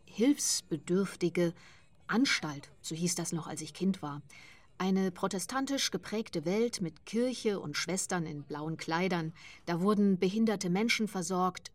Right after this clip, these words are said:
Obdachlose beherbergt, Krankenhäuser betrieben. Dort bin ich groß geworden. Das war in den siebzigern.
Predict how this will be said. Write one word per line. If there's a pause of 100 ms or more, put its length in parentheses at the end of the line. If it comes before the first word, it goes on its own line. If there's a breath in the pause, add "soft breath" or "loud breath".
Obdachlose
beherbergt,
Krankenhäuser
betrieben. (540 loud breath)
Dort (540)
bin
ich
groß
geworden. (580)
Das
war
in
den
siebzigern.